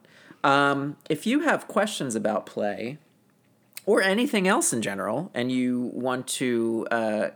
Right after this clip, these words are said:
connect with us, you can always send us a, an email at hey, let me ask you something at gmail dot com. If you have a question we wanna tackle here,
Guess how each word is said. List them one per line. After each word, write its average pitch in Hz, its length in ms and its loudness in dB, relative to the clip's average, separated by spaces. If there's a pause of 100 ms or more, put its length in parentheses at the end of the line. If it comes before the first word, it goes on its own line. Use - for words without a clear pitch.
connect 127 360 -4
with 120 140 -2
us, 147 180 0
you 117 60 -4
can 117 160 -4
always 117 240 -2
send 117 240 -2
us - 420 -2 (680)
a, 120 400 4
an 131 100 -2
email 123 460 0
at 117 260 0
hey, 127 220 0
let 120 160 0
me 117 120 -2
ask 104 260 -4
you 110 80 -6
something 110 480 -6
at 113 200 -4
gmail 113 540 -4
dot 101 380 -4
com. 101 760 -4
If 107 200 -6
you 117 100 0
have 113 140 -2
a 117 40 -2
question - 460 -2
we 110 80 -4
wanna 110 220 -4
tackle 107 380 -4
here, 117 520 -2